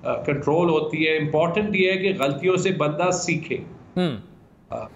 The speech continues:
Speaker 1: आपने खुद देखा है, जितना pressure आपने खुद भी डाला है, एक बार सीख के, जो शायद बीआरटी में सबसे बड़ी गलती हुई थी, वो ये थी कि एक unrealistic deadline ओवर एम्फसाइज कर दिया था,
Speaker 2: हम्म।
Speaker 1: जिसकी वजह से,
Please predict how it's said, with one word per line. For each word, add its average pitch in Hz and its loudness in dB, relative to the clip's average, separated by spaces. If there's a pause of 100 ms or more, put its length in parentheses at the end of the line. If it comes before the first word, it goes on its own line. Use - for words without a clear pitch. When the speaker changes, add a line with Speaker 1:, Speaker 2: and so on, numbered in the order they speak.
Speaker 1:
आपने 170 2
खुद 185 2
देखा 170 0
है, 180 2
जितना 175 0
pressure 180 -2
आपने 170 0
खुद 180 0
भी 175 0
डाला 170 2
है, 175 0 (220)
एक 160 -2
बार 175 4
सीख 165 -2
के, 185 4
जो 180 2
शायद 170 0
बीआरटी 175 0
में 180 2
सबसे 170 -2
बड़ी 160 0
गलती 170 0
हुई 156 2
थी, 175 -2 (300)
वो 160 4
ये 170 4
थी 196 2
कि 220 -2
एक 214 0 (440)
unrealistic 208 2
deadline 208 0 (100)
ओवर 208 2
एम्फसाइज 190 0
कर 175 0
दिया 202 0
था, - -4
Speaker 2:
हम्म। 135 -2 (140)
Speaker 1:
जिसकी 185 2
वजह 196 2
से, 196 2